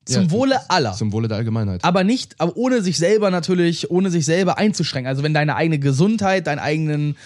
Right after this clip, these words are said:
Speaker 1: dein
Speaker 2: Blöd
Speaker 1: eigenes
Speaker 2: blöd
Speaker 1: Leben, also
Speaker 2: gesagt, blöd gesagt, wenn du deine jetzige Situation verbessern kannst, müsstest dafür aber irgendeinem anderen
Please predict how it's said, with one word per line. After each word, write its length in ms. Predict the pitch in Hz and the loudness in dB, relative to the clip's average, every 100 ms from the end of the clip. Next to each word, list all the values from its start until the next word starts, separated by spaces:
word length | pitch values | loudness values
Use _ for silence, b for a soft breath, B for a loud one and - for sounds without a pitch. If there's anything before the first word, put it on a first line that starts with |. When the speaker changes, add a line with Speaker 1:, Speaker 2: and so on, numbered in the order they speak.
| B - | B -4
Speaker 1:
dein 100 | 135 | 0
Speaker 2:
Blöd 60 | |
Speaker 1:
eigenes 180 | 151 160 | 0 0
Speaker 2:
blöd 100 | 135 | 2
Speaker 1:
Leben, 100 | 175 | 2
also 140 | 139 165 | 4 2
Speaker 2:
gesagt, 240 | 160 - | 0 -2
blöd 180 | 127 170 | 0 2
gesagt, 200 | 180 165 | 0 0
wenn 80 | 160 | 0
du 40 | 151 | 2
deine 180 | 151 | 2
jetzige 420 | 139 208 - 196 190 | 2 0 -2 0 0
Situation 500 | 180 175 165 165 165 | 0 -2 -2 -2 -2
verbessern 600 | 156 127 165 - 127 110 | -2 -2 -2 -2 -4 -4
kannst, 420 | 117 104 95 - b b | -4 -4 -6 -12 b b
müsstest 400 | 131 175 - 175 | 0 2 0 -2
dafür 240 | 165 156 147 | -2 0 0
aber 200 | 147 156 277 | 0 -2 0
irgendeinem 520 | 349 330 277 240 233 | 0 0 -2 -2 -2
anderen 560 | 196 202 175 120 107 | 0 0 0 0 -4